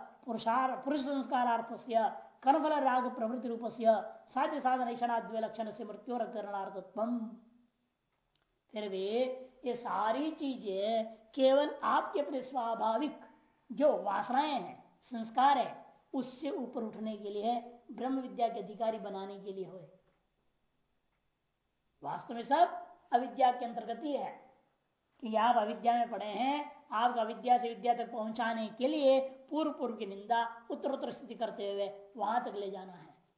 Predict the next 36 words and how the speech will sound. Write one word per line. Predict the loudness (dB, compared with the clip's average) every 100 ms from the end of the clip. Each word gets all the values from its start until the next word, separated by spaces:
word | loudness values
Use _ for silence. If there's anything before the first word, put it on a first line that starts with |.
| -2
केवल | 2 2
कर्म | 2 0 0
की |
निंदा | 2 6 6
कर | 6 2
दिया, | 2 2
कर्म | 0 -8 -10 -2 0
और | -2
उपासना | -2 -2 -4
के | -10
साथ | -10 -10
समुच्चय | -12 -18 -20
कर | -20 -20
दिया, | -20 -20 _ _ _ _ -20
फिर | -4
कर्म | 2 2
उपासना | 8 10 10
के | 6
साथ | 0
समुच्चय | 0 -2 -2 -2
के | -2
बाद | 6 8 8 4 -4
उन | -4
उपासनाओं | 0 4 4 4 2 2
में | 2 2
भी | 0 -6
कार्योपासना, | -10 -8 0 2 4 6 6 6 0
कारणोपासना, | -2 -2 0 -2 -4 -6 -8 -14 -20 _ _
उनका | -2 0 2 2
भी | 0
प्रत्येक | -4 -10 -8 -6 -2 -2
निंदा | 0 4
और | 4
समुच्चय | 2 -6 -8 -10
कर | -8 -10
दिया। | -10 -10 -12